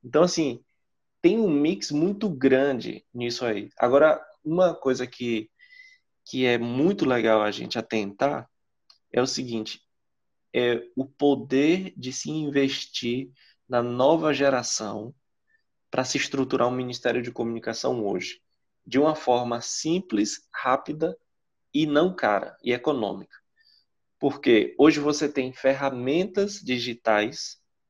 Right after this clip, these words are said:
baratas, muitas gratuitas,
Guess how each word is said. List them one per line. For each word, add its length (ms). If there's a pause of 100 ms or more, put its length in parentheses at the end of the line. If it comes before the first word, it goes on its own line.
(160)
baratas, 720
muitas 500
gratuitas, 920